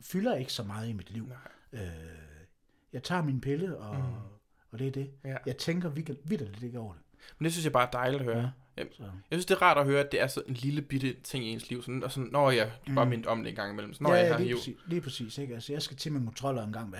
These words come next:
Speaker 2: Ja, ja.
Speaker 1: halvår, øh, faktisk kun én gang om året er jeg afsted nu, øh, fordi
Speaker 2: Ja.
Speaker 1: mine tal er så fine, så
Speaker 2: Ej, hvor lækkert.
Speaker 1: ja, og
Speaker 2: Det
Speaker 1: så
Speaker 2: er
Speaker 1: er
Speaker 2: så fedt.
Speaker 1: Ja, det er mega fedt.
Speaker 2: Mhm.
Speaker 1: Og så er jeg bare oppe og hente medicin en gang hver halvår, der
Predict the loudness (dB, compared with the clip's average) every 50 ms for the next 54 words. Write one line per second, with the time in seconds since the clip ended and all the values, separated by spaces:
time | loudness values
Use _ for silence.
0 | -2 -2 0 0 0 0 -2 -2 -4 -6 -8 -10 -12 -12 -12 -12 -14 -14 -16 -16
1 | -16 -18 -20 _ _ _ _ _ _ _ _ _ _ _ _ _ _ _ _ _
2 | _ _ _ _ _ -12 -12 -12 -10 -12 -12 -10 -8 -6 -6 -6 -6 -6 -8 -10
3 | -10 -12 -12 -12 -10 -12 -12 -14 -14 -16 -16 -16 -16 -16 -14 -14 -12 -12 -12 -12
4 | -16 -18 _ -20 -20 -18 -18 -18 -18 -16 -12 -10 -10 -10 -10 -10 -12 -12 -12 -12
5 | -14 -14 -14 -16 -16 -14 -14 -14 -14 -16 -18 _ _ -20 -18 -18 -18 -18 -18 -20
6 | -20 -20 -20 -20 -20 -20 -20 -20 -18 -18 -16 -16 -18 -20 _ _ _ _ -8 -6
7 | -6 -4 -4 -4 -6 -6 -6 -8 -12 -12 -12 -14 -14 -14 -14 -12 -14 -14 -12 -10
8 | -10 -10 -10 -10 -12 -14 -18 -14 -4 -2 0 0 2 0 -2 -4 -8 -8 -4 0
9 | 0 0 0 0 -2 -4 -4 -4 -6 -6 -6 -8 -10 -12 -8 -6 -6 -4 -4 -4
10 | -6 -8 -8 -10 -10 -12 -10 -10 -10 -10 -10 -12 -12 -12 -14